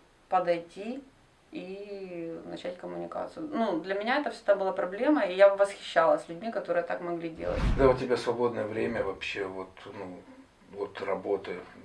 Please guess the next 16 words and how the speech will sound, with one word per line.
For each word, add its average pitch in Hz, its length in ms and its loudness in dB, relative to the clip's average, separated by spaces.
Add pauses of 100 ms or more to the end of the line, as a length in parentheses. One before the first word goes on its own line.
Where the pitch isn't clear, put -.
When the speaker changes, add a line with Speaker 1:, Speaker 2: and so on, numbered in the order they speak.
(160)
Speaker 2:
дома, 92 300 0 (300)
чем 104 320 -10
ты - 200 -16
занимаешься, 92 500 -14
помимо 98 300 -6
того, 95 200 -6
что - 160 -12
смотришь 92 400 -10
аниме 92 300 -10
с - 60 -16
дочкой? - 360 6 (520)
Speaker 1:
<laughs> - 400 6 (1700)
Дома 277 640 8
я 214 340 8
обожаю 175 800 4 (280)
смотреть 185 640 -2